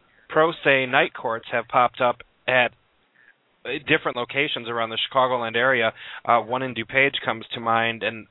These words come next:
where, uh, the pro se litigants attend night court and there are attorneys there to help them write the orders. Well, those pro se litigants may or may not know their rights under the law, and if they don't get it right the first time,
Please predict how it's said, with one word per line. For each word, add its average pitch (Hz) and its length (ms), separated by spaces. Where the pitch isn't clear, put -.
where, 120 600
uh, - 100
the 117 120
pro 139 200
se 131 140
litigants 127 400
attend 117 300
night 123 260
court 113 220
and 117 60
there 117 120
are 107 40
attorneys 123 380
there 113 140
to 110 60
help 117 240
them 107 160
write 104 160
the 110 80
orders. 117 480
Well, 120 220
those 143 200
pro 170 180
se 143 180
litigants 127 500
may 127 520
or 135 80
may 131 100
not 131 220
know 127 160
their 117 180
rights 131 320
under 117 180
the 113 80
law, 110 340
and 117 340
if 110 100
they 127 80
don't 131 180
get 135 120
it - 80
right 127 120
the - 100
first 147 260
time, 123 180